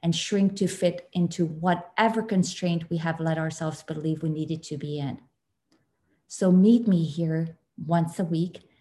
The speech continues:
and be ready to receive life-changing transmissions as we embark on our journey to self-liberation. My promise to you is that I will show up fully transparent, vulnerable, open, and receptive to evoke radical change.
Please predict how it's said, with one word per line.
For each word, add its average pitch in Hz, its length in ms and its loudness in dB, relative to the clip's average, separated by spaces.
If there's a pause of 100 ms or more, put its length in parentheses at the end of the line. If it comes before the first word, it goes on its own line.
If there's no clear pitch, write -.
(260)
and 185 160 4
be 180 120 2
ready 190 360 2
to 202 160 -4
receive 180 440 -2
life-changing 175 800 0
transmissions 160 840 -4
as 165 240 -4
we 165 160 0
embark 170 460 0
on 170 120 0
our 160 100 2
journey 160 420 0
to 165 120 -6
self-liberation. 156 1300 -6 (800)
My 180 180 4
promise 202 560 -2
to 220 140 -2
you 185 240 2
is 170 180 0
that 170 260 -4
I 190 240 2
will 175 220 2
show 170 260 -4
up 165 220 -4
fully 180 300 0
transparent, 160 880 -6
vulnerable, 170 720 2 (460)
open, 196 320 4
and 170 160 4
receptive 160 640 -4 (260)
to 190 140 0
evoke 165 400 0
radical 156 420 -4
change. - 560 -10